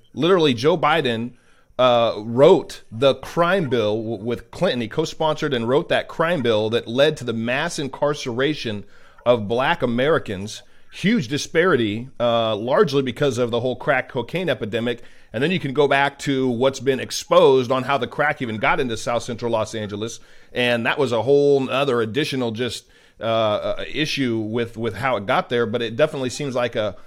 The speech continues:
a full-blown attack. And now here we have this man that's running to become the president of the United States and is trying to champion the same black vote of who he sold out decades ago.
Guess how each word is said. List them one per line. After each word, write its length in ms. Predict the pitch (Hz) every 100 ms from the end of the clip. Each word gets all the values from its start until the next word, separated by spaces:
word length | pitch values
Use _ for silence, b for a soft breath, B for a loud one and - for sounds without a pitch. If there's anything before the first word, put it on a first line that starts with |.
| b -
a 80 |
full-blown 400 | 117 156 151 143
attack. 420 | 131 - 165 185 147
And 140 | 123
now 220 | 143 196
here 180 | 165 156
we 140 | 147
have 260 | 127 160 170
this 180 | 127 110
man 460 | 117 107 104 120 - b b -
that's 180 | 139
running 320 | 127 139 180 180
to 80 |
become 300 | 160 143 170
the 100 | 151
president 480 | 120 - 202 175 185
of 140 | 165 156
the 60 |
United 360 | 156 156 147 135
States 480 | - 208 202 170 - b b -
and 100 | 196
is 140 | 185
trying 340 | - 214 220
to 80 | 202
champion 540 | 196 - 233 247 185 180
the 80 |
same 340 | 190 - 202 214
black 320 | 180 185 190
vote 400 | 202 262 175 - - b b b
of 200 | 196 202
who 160 | 185 214
he 280 | 208 220 220
sold 360 | - 220 240
out 300 | 269 294 -
decades 340 | 190 214 214 214
ago. 460 | 233 294 110 92